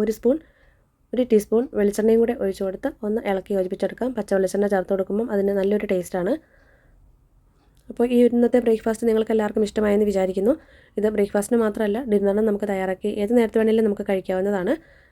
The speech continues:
ഹെൽത്തിയുമാണ്, ടേസ്റ്റിയുമാണ്. അപ്പോൾ എല്ലാവരും തയ്യാറാക്കി നോക്കുക. എന്നിട്ട് നിങ്ങളുടെ ഫ്രണ്ട്സിനൊക്കെ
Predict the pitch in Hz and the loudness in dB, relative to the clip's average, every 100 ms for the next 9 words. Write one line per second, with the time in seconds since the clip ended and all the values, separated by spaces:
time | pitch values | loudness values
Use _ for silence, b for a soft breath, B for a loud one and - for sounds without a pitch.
0 | b 214 202 220 220 208 254 427 - 202 | b -4 0 2 2 0 -4 -6 -6 -6
1 | - 220 202 185 320 - 202 190 190 202 | -2 -2 0 -2 -6 -6 -4 -2 -2 -2
2 | 196 185 185 208 196 175 233 320 b b | -2 -2 -4 -2 -2 -2 -4 -8 b b
3 | b 220 214 214 233 226 208 202 208 196 | b -2 -2 -2 -4 -2 0 0 -2 -2
4 | 196 208 262 | 0 -2 -2